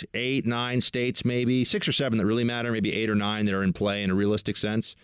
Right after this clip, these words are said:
And it's how do you appeal to those voters that could go either way in those states? So everyone who says, "Oh, I mean, Hillary has universal name recognition," not necessarily positive, but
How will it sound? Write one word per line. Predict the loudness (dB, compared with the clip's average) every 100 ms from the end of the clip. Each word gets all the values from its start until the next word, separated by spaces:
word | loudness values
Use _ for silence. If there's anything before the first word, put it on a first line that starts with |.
| -20 -20 -20 _
And | -6 -4
it's | -2
how | -2 0
do | 2
you | 2
appeal | 2 0 2
to | 2
those | 2 2
voters | 2 2 2 2 0 -2 -8 _ _ _ _ _
that | -2 -2 -4 -6
could | -2 0 2
go | 2 2
either | 0 0 2
way | 2 2 0
in | 0 2 2
those | 4 2 2
states? | 0 -2 -4 -4 -6 -8 -14 _ _ _ _ _ _ _ _ _ -12
So | -6 0 2 4 4 4
everyone | 2 2 2
who |
says, | 2 2
"Oh, | 2 2 2
I | 2
mean, | 2
Hillary | 2 4 2
has | 2 2
universal | 2 2 2 2 2
name | 2 2
recognition," | 2 0 -2 0 0 2 0
not | 0
necessarily | -2 0 0 0 0
positive, | -2 0 2 2 2
but | 0